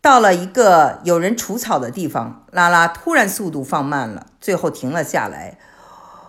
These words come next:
我怎么磕他的肚子，他都不前。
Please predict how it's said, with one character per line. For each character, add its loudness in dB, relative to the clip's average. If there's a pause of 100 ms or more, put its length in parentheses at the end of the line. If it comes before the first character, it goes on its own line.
(120)
我 4
怎 4
么 -4
磕 0
他 0
的 0
肚 -4
子， -12
他 -6
都 0
不 -6
前。 -8